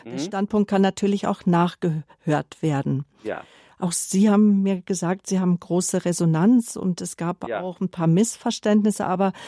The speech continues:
Speaker 1: bevor wir über die Missverständnisse
Speaker 2: Ja.
Speaker 1: sprechen, fassen Sie doch noch mal kurz zusammen. Welche Impfstoffe sind ethisch bedenklich
Speaker 2: Ja.
Speaker 1: und wofür setzen Sie sich auch als Vorsitzender der Ärzte für das Leben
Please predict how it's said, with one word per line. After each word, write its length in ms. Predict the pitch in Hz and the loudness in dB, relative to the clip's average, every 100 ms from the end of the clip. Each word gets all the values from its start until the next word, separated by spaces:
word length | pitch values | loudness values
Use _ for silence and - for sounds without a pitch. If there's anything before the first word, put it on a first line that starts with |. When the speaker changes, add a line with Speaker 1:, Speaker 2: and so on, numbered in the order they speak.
| - | -12
Speaker 1:
bevor 300 | - - 214 | -8 -4 0
wir 240 | 202 196 - | 2 2 0
über 180 | 185 180 | -4 -2
die 120 | 175 | 2
Missverständnisse 920 | 175 240 - 269 262 254 254 - 226 - | 2 2 -4 -2 2 4 4 2 -4 -4
Speaker 2:
Ja. 140 | 208 | -12
Speaker 1:
sprechen, 540 | 165 - 220 226 226 214 - - | -12 -10 -8 0 0 0 -6 -20
fassen 340 | - 220 214 226 | -6 0 2 2
Sie 120 | 220 | 2
doch 140 | 214 | 2
noch 180 | 202 208 | 2 2
mal 140 | 226 220 | 0 -2
kurz 380 | - 226 - - | -4 -4 -4 -10
zusammen. 720 | - 208 - 202 202 160 160 - - _ | -8 -4 2 4 4 2 -2 -10 -20 _
Welche 580 | 170 185 269 - 285 277 - _ _ _ | -4 0 0 0 -2 -2 -4 _ _ _
Impfstoffe 580 | - 233 - - 226 - 202 | 2 2 2 -2 -4 -4 -6
sind 560 | 170 170 233 285 - _ _ _ | -4 0 4 2 0 _ _ _
ethisch 520 | 202 220 - 202 - - | -2 -2 -2 -4 -4 -8
bedenklich 960 | 175 - - 156 226 285 - 254 254 - - | -10 -8 -4 0 0 0 -4 -4 -6 -10 -14
Speaker 2:
Ja. 180 | - - | -14 -6
Speaker 1:
und 240 | 208 208 | -4 0
wofür 260 | 220 233 226 | 0 0 -2
setzen 420 | 208 208 - 233 | 0 0 2 0
Sie 180 | 208 247 | 0 0
sich 260 | 240 - - | -2 -4 -4
auch 160 | 190 | -4
als 200 | 185 - | -6 -8
Vorsitzender 1300 | - - 240 349 - 196 - - 190 175 170 165 160 - - - _ - | -14 -4 -2 -2 -2 -2 -2 -2 2 2 2 -2 -4 -8 -20 -20 _ -2
der 320 | 180 170 - | 0 0 0
Ärzte 460 | 190 247 - - | 0 0 -2 -2
für 180 | - 202 | -2 0
das 240 | 190 190 - | 0 -2 0
Leben 400 | 180 185 196 | 2 4 4